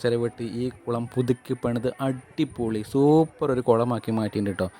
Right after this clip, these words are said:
നമ്മളിന്ന് അതിൻ്റെ കാഴ്ചകളിലേക്കാണ് പോണത്. നമ്മുടെ ഈ മാങ്ങാട്ടുകുളത്തിലേക്ക് എത്തിച്ചേരാനുള്ള വഴി എന്ന് പറഞ്ഞാൽ പാലക്കാട് പൊന്നാനി സ്റ്റേറ്റ് ഹൈവേയിൽ കൂട്ടനാടിനും പട്ടാമ്പിക്കും ഇടയിലുള്ള വാവന്നൂർ സ്റ്റോപ്പിൽ നിന്ന് ചെറുചാലപ്പുറത്തേക്കുള്ള റോഡുണ്ട്. ആ റോഡിൽ കൂടെ നമ്മൾ ഏകദേശം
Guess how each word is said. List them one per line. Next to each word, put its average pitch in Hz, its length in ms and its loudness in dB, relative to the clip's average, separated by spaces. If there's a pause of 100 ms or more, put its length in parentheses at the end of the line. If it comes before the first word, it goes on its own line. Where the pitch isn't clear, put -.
(220)
നമ്മളിന്ന് 131 380 -2
അതിൻ്റെ 135 320 -2
കാഴ്ചകളിലേക്കാണ് 110 640 0
പോണത്. 101 280 0 (180)
നമ്മുടെ 165 260 4
ഈ 160 120 2
മാങ്ങാട്ടുകുളത്തിലേക്ക് 143 1000 0
എത്തിച്ചേരാനുള്ള 127 760 0
വഴി 117 220 0
എന്ന് 113 140 0
പറഞ്ഞാൽ 107 260 -2 (360)
പാലക്കാട് 156 540 0
പൊന്നാനി 120 460 -4
സ്റ്റേറ്റ് 107 400 -8
ഹൈവേയിൽ 104 300 -4 (440)
കൂട്ടനാടിനും 165 760 -2
പട്ടാമ്പിക്കും 123 680 -6
ഇടയിലുള്ള 110 380 -4 (100)
വാവന്നൂർ 139 580 2
സ്റ്റോപ്പിൽ 107 340 2
നിന്ന് 104 140 -8 (320)
ചെറുചാലപ്പുറത്തേക്കുള്ള 147 880 2
റോഡുണ്ട്. 107 300 0 (400)
ആ 175 40 -2 (160)
റോഡിൽ 139 260 4
കൂടെ 131 140 4
നമ്മൾ 127 140 2 (120)
ഏകദേശം 120 360 2